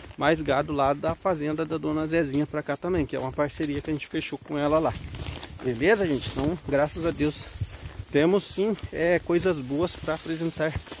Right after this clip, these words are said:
aqui no nosso canal. Não são só lamentações, não são só tristezas. Eu acho que eu tô subindo pro lado errado aqui, gente, que eu tenho que subir nesse morro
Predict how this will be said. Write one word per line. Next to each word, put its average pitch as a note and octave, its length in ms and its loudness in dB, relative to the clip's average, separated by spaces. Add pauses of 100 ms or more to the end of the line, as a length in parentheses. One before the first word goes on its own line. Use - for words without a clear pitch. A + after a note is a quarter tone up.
(320)
aqui C#3+ 240 -2
no E3+ 160 6
nosso D#3 300 0
canal. E3 400 2 (100)
Não C3+ 220 -4
são D3+ 220 -6
só D3+ 260 -2 (640)
lamentações, D#3+ 920 0
não B2+ 100 -6
são C#3 180 -6
só D3 160 -8
tristezas. C3+ 640 -6 (460)
Eu D#3 80 4
acho D3+ 120 -8
que E3+ 60 -6
eu - 40 -10
tô D#3+ 140 -8
subindo D#3+ 260 0
pro D#3 260 -2
lado D#3 280 0
errado C#3 320 -2
aqui, C3+ 160 -8
gente, C3+ 200 -8
que E3 60 -4
eu D3+ 60 0
tenho D3 160 -6
que - 60 -14
subir D3 160 -4
nesse D#3 220 0
morro D3 300 0